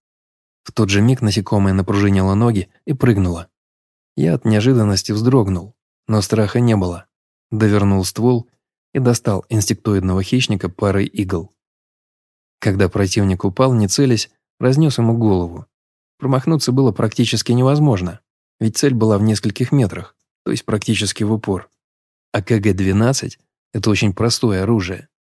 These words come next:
Никаких интеллектуальных систем. Дешево, сердито, функционально.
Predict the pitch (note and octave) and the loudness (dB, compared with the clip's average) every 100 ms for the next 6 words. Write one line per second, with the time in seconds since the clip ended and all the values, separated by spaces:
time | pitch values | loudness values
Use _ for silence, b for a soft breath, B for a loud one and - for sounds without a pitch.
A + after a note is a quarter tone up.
0 | _ _ C3+ C3+ A#2+ - A#2 - G2+ G#2 | _ _ -2 0 0 0 -2 -2 -2 -2
1 | G2 A2 G2 F#2+ - A#2 - - - _ | 0 -2 0 0 0 -2 -2 -6 -10 _
2 | _ _ _ A2+ B2+ D3 G2+ G2+ - G2+ | _ _ _ -2 0 2 0 0 0 -2
3 | G#2+ C3 F#2 - - A2 - A2+ A2+ F#2 | 0 0 0 -4 -2 -2 0 2 2 0
4 | E2+ D#2+ | -4 -10